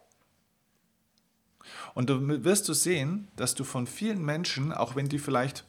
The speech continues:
charakterlich oder in sonst einer irgendeiner Art und Weise niemals dein Zwilling oder dein Bruder im Geiste werden,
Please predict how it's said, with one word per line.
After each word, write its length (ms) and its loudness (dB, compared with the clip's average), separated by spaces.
charakterlich 920 -2
oder 460 4
in 120 -6
sonst 340 -2
einer 180 0
irgendeiner 300 2
Art 140 0
und 80 -2
Weise 360 2
niemals 560 2
dein 220 2
Zwilling 440 0
oder 200 2
dein 260 2
Bruder 480 2
im 100 -4
Geiste 460 0
werden, 400 -2